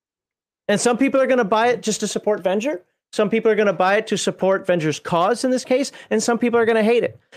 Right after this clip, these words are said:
But what, and everybody has the right to scream about it. Scream, "Yay, Venger," or "F you, Venger." Everybody has the right to do that, or ignore it completely.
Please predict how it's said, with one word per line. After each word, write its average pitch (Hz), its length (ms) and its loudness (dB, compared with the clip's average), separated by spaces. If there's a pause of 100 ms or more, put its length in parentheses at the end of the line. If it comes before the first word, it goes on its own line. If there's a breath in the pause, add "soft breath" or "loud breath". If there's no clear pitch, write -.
(380 loud breath)
But 196 220 0
what, 196 260 2
and 208 680 0 (120)
everybody 285 460 0
has 240 280 0
the 214 120 0
right 208 240 0
to 202 80 -6
scream 208 460 0
about 139 260 0
it. 110 140 -8 (100)
Scream, 254 380 -2
"Yay, 277 480 0
Venger," 240 500 2 (180 loud breath)
or 190 360 0 (240)
"F 311 200 -2
you, 269 140 0
Venger." 180 480 0 (180)
Everybody 233 580 0
has 196 420 0
the 190 120 0
right 180 280 0
to 185 80 -8
do 190 120 0
that, 156 100 0
or 254 280 2
ignore 170 580 0
it - 140 -6
completely. 170 600 -6